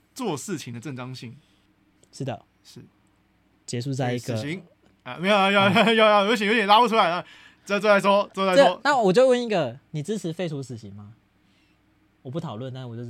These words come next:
Speaker 2: 问你支持吗？
Speaker 1: 就是支持啊，只是要有配套啊。
Speaker 2: 哦。
Speaker 1: 配套，配的，这可是
Speaker 2: 什么叫配套？
Speaker 1: 说得很玄嘛。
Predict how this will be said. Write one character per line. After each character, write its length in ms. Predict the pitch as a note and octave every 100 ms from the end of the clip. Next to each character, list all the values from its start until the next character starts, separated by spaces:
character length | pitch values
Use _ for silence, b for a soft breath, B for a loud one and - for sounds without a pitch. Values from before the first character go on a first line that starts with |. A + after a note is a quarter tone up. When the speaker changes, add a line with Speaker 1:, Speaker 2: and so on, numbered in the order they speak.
| A2
Speaker 2:
问 100 | G2+
你 40 |
支 160 | A2 A#2
持 140 | A2+
吗？ 160 | G2+ G#2+ _ _ _ _ _ _ _ _
Speaker 1:
就 120 | -
是 240 | F#3+ F#3+ F3
支 200 | - F#3+
持 160 | - A#2+
啊， 140 | A#2
只 120 | A2+
是 60 | C3+
要 160 | D3+
有 40 | A#2+
配 180 | C#3 A#2
套 160 | A#2+
啊。 140 | - - _ _ _ _ _ _ _ _
Speaker 2:
哦。 340 | A#2 G#2+ A#2 A2
Speaker 1:
配 120 | G3
套， 160 | F3+ D#3+
配 180 | - G3
的， 100 | E3
这 200 | B3 G#3+
可 180 | F#3+
是 80 | D#3 F#3
Speaker 2:
什 80 | F#3
么 60 | E3+
叫 140 | A#3
配 160 | C4+ G#3
套？ 0 |
Speaker 1:
说 0 |
得 180 | A3+ E3+
很 60 |
玄 180 | C3 B2
嘛。 260 | D#3 D3